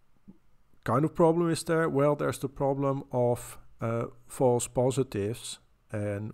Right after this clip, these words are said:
we are supposed to call that type one errors. I always forget what type one and type two is, but type one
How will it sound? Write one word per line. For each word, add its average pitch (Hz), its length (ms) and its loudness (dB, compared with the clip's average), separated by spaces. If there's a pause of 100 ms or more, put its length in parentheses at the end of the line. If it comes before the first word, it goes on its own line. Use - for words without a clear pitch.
we 107 140 -2
are 101 40 -4
supposed 104 380 -6
to 120 60 -10
call 104 240 -4
that 104 200 -2
type 101 280 -4
one 104 280 -4
errors. 104 540 -4 (220)
I 95 300 -4
always 98 320 -4
forget 98 420 -8
what 98 240 -6
type 95 260 -4
one 98 180 -6
and 98 160 -10
type 95 280 -4
two 135 260 2
is, 131 380 0
but - 360 -8
type 101 280 -2
one 107 320 -2